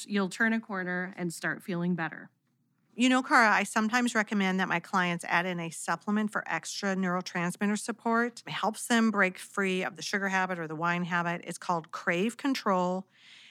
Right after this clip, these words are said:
Speaker 2: I love this formula. It has a nice combination of all those neurotransmitter boosting chemicals that we need, like L-tryptophan we talked about, L-tyrosines, a few others.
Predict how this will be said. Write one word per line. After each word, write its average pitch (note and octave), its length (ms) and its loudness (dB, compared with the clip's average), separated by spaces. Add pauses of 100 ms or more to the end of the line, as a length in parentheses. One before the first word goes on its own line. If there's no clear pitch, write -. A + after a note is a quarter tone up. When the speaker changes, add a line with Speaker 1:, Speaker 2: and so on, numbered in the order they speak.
(120)
Speaker 2:
I F#3 160 2
love G3+ 400 2
this C4 220 0
formula. G#3 760 4
It D#3+ 60 -10
has F3 180 -6
a E3 40 -8
nice E3 340 0
combination G3+ 880 2 (380)
of F3 180 -4
all G3+ 220 6
those G3+ 260 2
neurotransmitter F3+ 1500 0 (120)
boosting E3+ 840 -2
chemicals F3+ 640 -4
that - 140 -6
we E3 120 -6
need, D#3 260 -6
like D#3+ 200 -6
L-tryptophan G3 760 -2
we F#3 80 -2
talked F3+ 340 -6
about, F3 400 0 (420)
L-tyrosines, F#3 920 -2
a D#3 80 -10
few A#3+ 300 -6
others. F3+ 580 -2